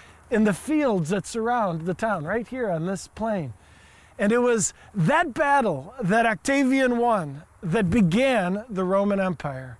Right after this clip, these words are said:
Octavian pronounced himself the very first emperor. The Roman Empire began right here.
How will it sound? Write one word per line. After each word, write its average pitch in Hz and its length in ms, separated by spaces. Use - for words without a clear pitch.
Octavian 269 800
pronounced 226 720
himself 233 840
the 196 160
very 262 540
first 240 640
emperor. 151 880
The 160 80
Roman 269 260
Empire 151 640
began 202 420
right 208 300
here. 151 340